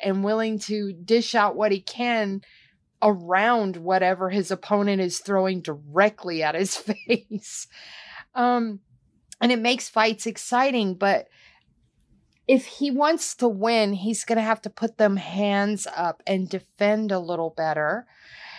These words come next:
and find ways around guys that are willing to fight him in the pocket. 'Cause Mateusz Gamrot <laughs> is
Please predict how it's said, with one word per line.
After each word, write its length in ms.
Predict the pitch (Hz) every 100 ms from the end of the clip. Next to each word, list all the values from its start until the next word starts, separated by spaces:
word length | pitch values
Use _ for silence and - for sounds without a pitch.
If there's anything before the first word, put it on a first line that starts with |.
| -
and 500 | - 220 214 202 202 - _ _ _ _ -
find 420 | 233 240 262 254
ways 400 | 214 220 233 202
around 580 | 202 175 208 240 269 233
guys 320 | 180 190 196
that 140 | 196
are 100 | 185
willing 360 | 180 226 233 220
to 120 | 202
fight 400 | 190 - 240 302 -
him 280 | 208 175 - _
in 420 | - 226 214 214 196
the 100 | 214
pocket. 960 | - - 254 330 339 190 - - - - _ _ _ _ _ _ _ _ _ _ _ _
'Cause 260 | 247 233 180
Mateusz 600 | 220 220 262 359 381 -
Gamrot 460 | 233 302 226 175
<laughs> 120 | 202
is 120 | -